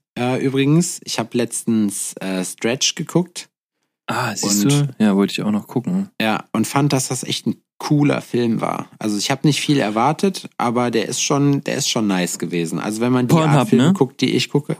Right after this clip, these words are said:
Speaker 1: <laughs> ja, auf Pornhub, genau. Findet man alles auf Pornhub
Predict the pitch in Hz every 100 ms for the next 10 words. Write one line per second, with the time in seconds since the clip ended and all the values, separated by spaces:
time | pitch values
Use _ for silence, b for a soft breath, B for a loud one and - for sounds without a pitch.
0 | - - - 117 - - - 101 90 80
1 | - 95 90 80 - B B B B B
2 | B B B B _ _ _ _ _ -
3 | 131 117 90 101 90 104 - 87 - 92
4 | 87